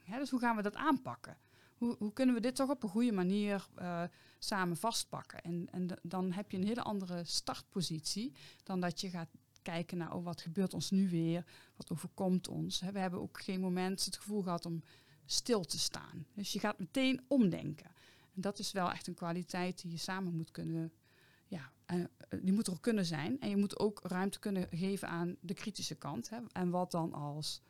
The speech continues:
eh, ja, hè, wij wa-, we hadden best wel last van alle berichtgevingen dat, hè, de, de resultaten zo omlaag gingen. Ja, wij ervaren dat niet zo.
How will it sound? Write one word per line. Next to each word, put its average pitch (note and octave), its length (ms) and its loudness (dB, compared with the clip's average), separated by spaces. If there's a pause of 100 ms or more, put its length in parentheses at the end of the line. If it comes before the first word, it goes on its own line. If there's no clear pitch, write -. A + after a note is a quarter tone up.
(600)
eh, D#3+ 300 -10
ja, D3+ 240 -8 (140)
hè, G#2+ 100 -8 (220)
wij F3 280 -4
wa-, E3+ 220 -2
we E3+ 60 -4
hadden E3+ 200 -4
best D#3 220 0
wel F#3 140 2
last F#3+ 340 2
van G3 140 -2
alle F#3+ 340 2 (340)
berichtgevingen G3+ 800 0
dat, F#3 300 0 (120)
hè, C#4+ 300 -6
de, G#3 200 -2
de G3+ 220 0
resultaten G#3 680 2
zo G#3 140 2
omlaag G3 460 0
gingen. G3+ 320 -2 (420)
Ja, D3+ 100 -6
wij E3 140 -6
ervaren G3+ 460 0
dat E3 180 -4
niet B3 200 4
zo. - 260 -8